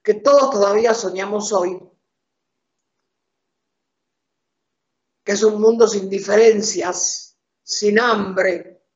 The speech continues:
sin mentirosos, falsos y ladrones.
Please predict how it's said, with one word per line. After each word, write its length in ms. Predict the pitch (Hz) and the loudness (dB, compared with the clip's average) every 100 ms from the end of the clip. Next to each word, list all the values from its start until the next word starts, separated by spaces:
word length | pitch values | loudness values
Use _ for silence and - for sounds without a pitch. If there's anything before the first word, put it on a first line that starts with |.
| _ _ _ _ _ _ _ _ _ _ _ _ _ _ _ _ _ _ _ _ _ _ _ _ _ _ _ _ _ _ _ _ _ _ | _ _ _ _ _ _ _ _ _ _ _ _ _ _ _ _ _ _ _ _ _ _ _ _ _ _ _ _ _ _ _ _ _ _
sin 360 | - 214 202 196 | -4 -2 -2 -4
mentirosos, 880 | 202 196 190 208 226 254 - 202 - | -4 -4 -4 2 2 4 0 -4 -6
falsos 640 | 226 233 233 226 208 - | 0 2 2 0 -2 -4
y 60 | |
ladrones. 1200 | 180 180 196 247 240 190 170 170 - - - - | -4 0 2 4 4 2 -6 -10 -14 -16 -20 -20